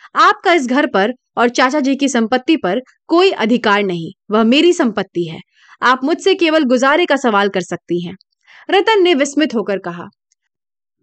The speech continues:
"तुम कुछ भंग तो नहीं खा गए हो?"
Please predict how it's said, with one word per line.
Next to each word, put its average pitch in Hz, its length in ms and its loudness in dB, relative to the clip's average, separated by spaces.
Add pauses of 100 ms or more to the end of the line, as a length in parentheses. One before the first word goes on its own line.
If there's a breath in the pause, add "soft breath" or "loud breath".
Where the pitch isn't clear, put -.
(1000)
"तुम - 340 -20
कुछ - 220 -6
भंग 277 340 2
तो 381 60 -6
नहीं 330 200 4
खा 202 220 -4
गए 180 200 -2
हो?" 269 240 -2